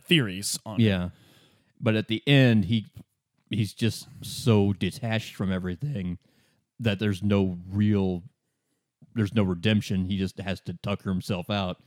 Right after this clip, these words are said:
Speaker 2: and die the natural death that he was always, always eventually going to have.
Speaker 1: Mm-hmm.
Speaker 2: But, like, at, if you caught him, like, five days after he realizes that his new life is just going to be consuming to live,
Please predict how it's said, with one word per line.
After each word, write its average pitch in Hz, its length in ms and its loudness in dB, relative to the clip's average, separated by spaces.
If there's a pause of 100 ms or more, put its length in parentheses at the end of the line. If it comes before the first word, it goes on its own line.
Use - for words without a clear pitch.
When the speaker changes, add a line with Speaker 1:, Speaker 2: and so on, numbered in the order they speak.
(500)
Speaker 2:
and 92 180 -4
die 95 280 2
the 90 80 0
natural 95 420 -2
death 95 240 -2
that 92 100 -8
he 98 80 -2
was 92 120 -2
always, 95 160 0 (120)
always 110 380 4
eventually 95 520 -2
going 87 260 -4
to - 60 -10
have. 90 400 -8 (140)
Speaker 1:
Mm-hmm. 117 240 -6 (1400)
Speaker 2:
But, 117 400 2
like, 113 280 -4
at, 117 140 -4 (680)
if 120 120 -2
you 147 80 2
caught 143 320 -2
him, 113 440 2
like, 98 280 -4 (1120)
five 127 360 0
days 85 560 -4 (100)
after 104 380 -2
he 98 440 -2 (920)
realizes 101 960 2
that 98 200 -4
his 123 380 0
new 113 580 4
life 95 480 -4
is 98 220 -2
just - 420 -10
going 90 320 -4
to - 100 -8
be 90 200 -6
consuming 90 720 -8
to - 80 -10
live, 92 480 -12